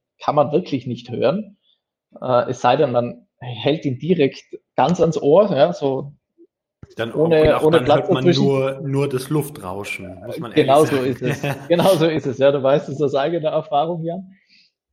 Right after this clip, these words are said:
Speaker 2: Ja.
Speaker 1: Ähm, und der bewegt, äh, Luft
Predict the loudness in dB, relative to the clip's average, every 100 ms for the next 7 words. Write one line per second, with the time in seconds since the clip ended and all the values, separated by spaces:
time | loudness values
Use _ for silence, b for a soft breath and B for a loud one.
0 | -8 -2 0 0 -4 -12 _ _ _ _
1 | _ _ _ _ _ _ -6 -2 -2 -2
2 | -10 -10 -2 -2 0 -4 -4 -2 -4 -6
3 | -12 -18 -8 -2 0 0 0 -6 -16 _
4 | _ _ _ _ _ _ _ _ _ -8
5 | -2 -2 -2 -14 -20